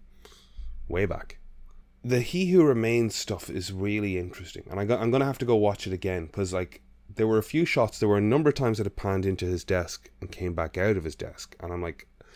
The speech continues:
I'm not sure how much of it was one take, how much of it was cuts, um, how much you were hiding cuts in a single take, doing these camera moves or moving behind people.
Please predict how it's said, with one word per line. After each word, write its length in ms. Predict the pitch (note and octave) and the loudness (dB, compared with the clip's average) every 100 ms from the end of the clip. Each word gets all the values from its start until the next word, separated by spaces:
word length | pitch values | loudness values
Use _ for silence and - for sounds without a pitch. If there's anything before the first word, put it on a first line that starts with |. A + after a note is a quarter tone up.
| - - _ _ - - G#2+ | -20 -20 _ _ -20 -8 -2
I'm 100 | A#2+ | 0
not 180 | C3+ | 0
sure 120 | - A#2 | 0 0
how 160 | B2+ | 2
much 200 | B2 A#2 | 2 0
of 60 | - | -2
it 80 | F#2 | -2
was 160 | G2 | -2
one 220 | G2 F#2+ F#2+ | -2 -2 -2
take, 460 | - C3 C3+ - F2 | -2 -2 -2 -10 -8
how 80 | |
much 220 | F#2 F#2 F#2+ | -6 -6 -8
of 60 | |
it 80 | F2+ | -8
was 100 | F2 | -8
cuts, 720 | - - A2 - - - - - _ _ _ _ - | -12 -6 -6 -6 -14 -12 -14 -18 _ _ _ _ -10
um, 500 | F2+ E2 D#2+ D#2+ - - - - - - - - | -8 -6 -6 -8 -10 -16 -20 -20 -20 -20 -20 -18
how 140 | - G#2+ | -4 0
much 220 | G#2 - | 0 2
you 80 | G2 | 0
were 100 | F2+ | 0
hiding 420 | G2 G2+ G2 F#2+ | 2 2 2 -2
cuts 300 | - G2+ - | -2 -4 0
in 100 | G2+ | -2
a 60 | G2 | 0
single 320 | - G2+ F#2+ | -2 -2 -2
take, 240 | - F#2+ - - - | 0 -2 -2 -14 -4
doing 240 | F#2 F#2 | 0 0
these 140 | F2+ - | 0 -4
camera 320 | F#2 G2+ G2+ | -4 -2 0
moves 420 | G2 G2 F#2+ - - | 0 0 -2 -8 -12
or 60 | E2 | -6
moving 300 | F2+ F2 E2 | -4 -2 -4
behind 280 | F2+ F#2+ F#2 | -4 -4 -2
people. 360 | G2+ G2+ G#2 | -2 -2 -6